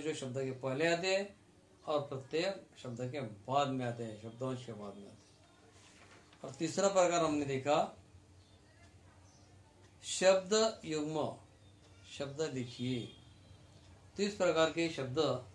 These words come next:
जो मैं आपको WhatsApp पर आपको देने वाला हूँ, ये अपने व्याकरण विभाग के अंदर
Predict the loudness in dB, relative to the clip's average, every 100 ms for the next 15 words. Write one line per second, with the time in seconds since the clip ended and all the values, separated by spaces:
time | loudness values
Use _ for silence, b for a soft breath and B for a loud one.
0 | -20 -20 -20 -20 -4 0 2 4 2 2
1 | 0 0 0 -4 -8 -2 0 0 -4 -4
2 | 0 4 6 6 6 4 -6 -20 -20 -16
3 | -4 -2 0 0 0 0 -2 2 4 4
4 | 2 0 0 -2 0 0 0 0 6 10
5 | 10 8 0